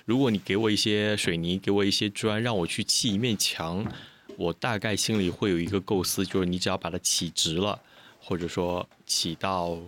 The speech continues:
跟，呃，砌平了，然后跟地面垂直，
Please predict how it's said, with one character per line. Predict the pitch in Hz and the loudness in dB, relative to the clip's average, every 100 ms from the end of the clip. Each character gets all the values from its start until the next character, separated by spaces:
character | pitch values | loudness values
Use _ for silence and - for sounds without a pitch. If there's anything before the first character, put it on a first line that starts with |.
| - | -4
跟， | 98 98 - _ _ _ _ _ _ _ | 0 0 -4 _ _ _ _ _ _ _
呃， | - | -8
砌 | - - | -2 -2
平 | 98 - 90 | 0 -2 0
了， | 113 - | 0 0
然 | 95 92 | 0 2
后 | 101 98 | 2 0
跟 | - 107 | -2 -2
地 | 104 117 | 0 0
面 | 107 | 2
垂 | 98 - 113 | 0 -2 -2
直， | - 90 101 | 0 0 -2